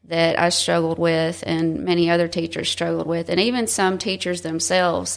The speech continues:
had a miscommunication about what that truly was.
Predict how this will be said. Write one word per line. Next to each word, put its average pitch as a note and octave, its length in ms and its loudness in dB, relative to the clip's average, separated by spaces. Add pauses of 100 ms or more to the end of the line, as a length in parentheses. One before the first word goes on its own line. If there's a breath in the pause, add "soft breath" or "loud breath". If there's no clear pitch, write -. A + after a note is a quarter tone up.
(140)
had E3+ 240 2
a E3+ 40 -2
miscommunication E3 1160 -2
about E3+ 400 -2
what E3+ 280 -6
that - 340 -4
truly E3 380 -2
was. E3+ 580 2